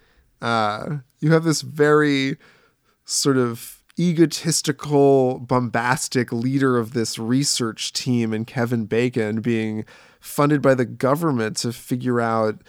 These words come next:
invisibility technology. And they've gotten it down to this, like, radioactive injection that makes things invisible. And they've clearly, like, you know, from some panning shots through the facility that they've gotten it to work with other,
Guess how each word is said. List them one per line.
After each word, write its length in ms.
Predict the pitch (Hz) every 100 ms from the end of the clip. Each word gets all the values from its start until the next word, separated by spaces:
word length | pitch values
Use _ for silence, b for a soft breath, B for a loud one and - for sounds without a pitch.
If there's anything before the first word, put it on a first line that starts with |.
| b b b -
invisibility 1080 | 131 117 127 139 135 117 131 180 151 110
technology. 1040 | 117 117 - 101 104 120 113 - 110 131 98
And 140 | 113
they've 400 | 117 110 117 - b b _
gotten 380 | - 127 127 135
it 200 | 120 117
down 560 | - 117 117 117 113 113
to 160 | -
this, 500 | 107 110 110 - -
like, 440 | 110 101 98 - - b b
radioactive 1400 | 120 117 123 123 123 117 110 110 117 - 123 107 107 -
injection 880 | 117 104 - 123 - - 104 113
that 260 | 92 104 -
makes 300 | 110 107 -
things 400 | - 110 104 101
invisible. 680 | 107 98 110 113 95 117 -
And 100 | 120
they've 200 | 113 -
clearly, 360 | - 135 127 120
like, 260 | 110 104 - b b b
you 100 | 127
know, 180 | 135 135
from 180 | - 120
some 200 | 123 107
panning 400 | 131 127 120 113
shots 460 | - - 113 110 -
through 180 | 127
the 80 | 113
facility 560 | 104 104 - 123 113 110
that 160 | 107 101
they've 160 | 101
gotten 300 | 120 110 107
it 80 | 107
to 120 | -
work 340 | 107 110 113 107
with 120 | 110
other, 540 | 110 101 107 104 104